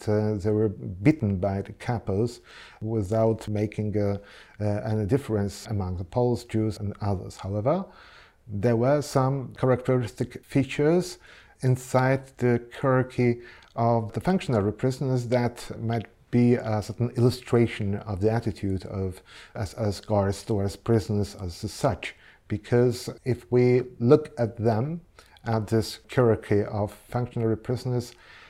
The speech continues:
we will clearly see that, well, of course, the, all the most prominent positions in the camp were occupied by,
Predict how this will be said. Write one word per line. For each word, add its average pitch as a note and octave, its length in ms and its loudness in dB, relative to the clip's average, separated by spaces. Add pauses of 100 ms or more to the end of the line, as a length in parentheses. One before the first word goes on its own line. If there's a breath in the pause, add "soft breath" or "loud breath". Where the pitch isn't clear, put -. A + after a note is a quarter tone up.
(120)
we A#2+ 100 -6
will A#2+ 140 4
clearly C3+ 640 4
see C3 420 2
that, A#2 480 2
well, A2+ 220 2
of - 160 -4
course, E3 240 2
the, - 160 0
all C#3 320 6
the B2 140 2
most B2+ 540 0
prominent A#2+ 440 2
positions G2+ 480 -2
in G2 80 -6
the F#2 60 -6
camp D3+ 300 -2
were A2 160 0
occupied A2 480 0
by, G2 280 -2